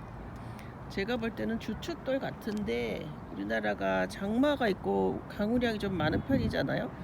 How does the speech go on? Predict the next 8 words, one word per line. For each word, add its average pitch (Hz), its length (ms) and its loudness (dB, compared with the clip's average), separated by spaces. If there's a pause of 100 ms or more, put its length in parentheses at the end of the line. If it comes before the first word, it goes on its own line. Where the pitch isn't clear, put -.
(380)
그래서 208 120 0
목조 254 440 4
건물 214 800 4 (1120)
짓기 254 460 -2
위해서 220 580 2
나무가 220 460 2
흘러내려가는 214 880 2
걸 202 180 0